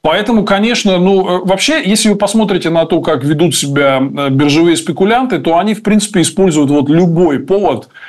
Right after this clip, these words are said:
для того, чтобы, а, попытаться нагнать цены. Я, честно говоря, сомневаюсь, что это устойчиво, потому что Европе есть где взять дополнительные объёмы газа, в том числе по морю.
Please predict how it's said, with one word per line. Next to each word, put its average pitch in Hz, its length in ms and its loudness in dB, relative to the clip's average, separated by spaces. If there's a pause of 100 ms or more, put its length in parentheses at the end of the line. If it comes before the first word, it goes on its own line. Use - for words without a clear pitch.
(300)
для 139 140 0
того, 160 200 2
чтобы, 143 380 0
а, 139 260 0
попытаться 139 580 -4
нагнать 151 440 0
цены. 208 560 -2 (320)
Я, 202 380 2
честно 247 300 -2
говоря, 208 220 0
сомневаюсь, 190 600 0
что 156 480 0
это 165 200 -2
устойчиво, 170 720 0
потому 147 340 -2
что 170 160 -4
Европе 170 560 0
есть 175 540 0
где 143 420 0
взять 135 560 -2
дополнительные 139 600 0
объёмы 139 340 0
газа, 131 380 0
в 123 60 -10
том 139 200 0
числе 135 240 0
по 143 180 0
морю. 208 500 0